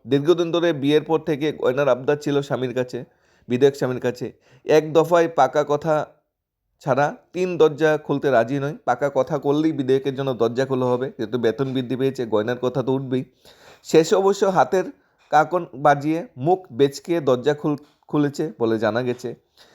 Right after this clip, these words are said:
যে অর্থে সরকারি কর্মচারীর বেতন বাড়ে, সে অর্থে তো বেতন বাড়ে না রাজনীতিবিদদের। তাদের কাজ সমাজসেবা, সমাজসেবা এখন একটা পেশা হয়ে গেছে। কিন্তু কিভাবে তাদের সংসার চলে, কিভাবে সমাজসেবা করে, তাদের মাসিক, সাপ্তাহিক, দৈনিক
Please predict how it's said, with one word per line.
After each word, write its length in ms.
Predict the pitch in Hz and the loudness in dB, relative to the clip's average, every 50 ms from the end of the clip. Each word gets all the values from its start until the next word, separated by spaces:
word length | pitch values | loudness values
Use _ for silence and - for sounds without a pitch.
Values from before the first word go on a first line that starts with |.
| _ _ _ - | _ _ _ -6
যে 220 | 123 120 156 190 208 | 0 4 6 8 8
অর্থে 380 | 190 180 180 - - 220 214 | 6 4 2 0 -2 -2 0
সরকারি 340 | 214 - 185 156 - 196 190 | 0 0 -2 -4 -2 -4 -6
কর্মচারীর 380 | 175 190 185 185 165 202 190 170 | -4 -4 -6 -4 -4 -4 -2 0
বেতন 320 | 165 180 180 180 170 170 | 0 -2 -2 -2 -4 -2
বাড়ে, 200 | 160 165 160 175 | 0 0 0 -2
সে 220 | 165 - - 156 156 | -4 -2 0 2 2
অর্থে 240 | 160 156 160 170 | 2 0 -2 -4
তো 140 | 165 185 180 | -4 -2 -2
বেতন 340 | 156 151 139 143 156 151 143 | 0 0 0 0 -2 -2 2
বাড়ে 220 | 131 127 131 147 | 2 2 2 2
না 120 | 160 175 175 | 0 0 2
রাজনীতিবিদদের। 680 | 160 160 156 165 160 160 170 165 170 165 151 139 117 | 2 0 0 -2 -6 -4 -4 -2 -4 -2 -2 -4 -2
তাদের 320 | - - 123 120 131 147 147 | 0 0 0 2 2 0 -2
কাজ 300 | - - 147 147 151 - | 0 2 2 2 2 0
সমাজসেবা, 600 | - - 147 127 131 143 143 - 143 139 143 139 - _ _ _ _ _ | -4 -4 -2 0 0 -2 -2 -4 -4 -4 -4 -6 -8 _ _ _ _ _
সমাজসেবা 540 | - - 151 151 170 196 208 - 226 202 196 | -4 0 2 2 2 2 2 2 4 4 4
এখন 200 | 190 190 226 196 | 4 2 0 -4
একটা 220 | 196 180 - 190 | -4 -2 0 -2
পেশা 440 | 185 - - 165 147 143 147 202 202 | 0 0 0 0 0 0 0 -2 -2
হয়ে 240 | 190 196 190 170 160 | -2 -2 -2 -2 -2
গেছে। 300 | 156 160 147 - 170 - - _ _ _ _ _ _ _ _ _ _ _ _ _ _ _ _ _ | -4 -4 -6 -8 -12 -12 -14 _ _ _ _ _ _ _ _ _ _ _ _ _ _ _ _ _
কিন্তু 320 | - 214 214 208 208 196 196 | -4 -4 0 4 4 4 4
কিভাবে 480 | 196 - - 185 214 214 226 214 220 | 2 -2 -8 -2 2 2 4 4 4
তাদের 240 | 220 220 202 190 202 | 2 2 2 0 0
সংসার 360 | 202 - 160 160 156 180 160 | -2 -2 -4 -2 -2 -2 -2
চলে, 280 | 147 - 143 117 104 101 | -2 -2 -2 -2 -2 -2
কিভাবে 400 | 101 - 180 202 202 214 202 208 | -4 -6 -4 0 0 2 2 2
সমাজসেবা 560 | 208 - 180 156 165 170 - - 190 165 165 | 0 0 -2 0 -2 -2 -2 0 2 2 2
করে, 320 | 165 - 160 170 170 147 123 | 2 2 2 4 4 2 2
তাদের 280 | - 127 123 127 131 | 0 -2 -2 -2 0
মাসিক, 380 | 127 120 120 127 - 175 160 - | 0 -2 -2 -2 -2 -4 -6 -4
সাপ্তাহিক, 460 | - 139 120 - - - 160 143 127 | -2 -2 -2 -2 -4 -6 -6 -4 -2
দৈনিক 240 | 117 127 131 147 | -2 -2 -2 -4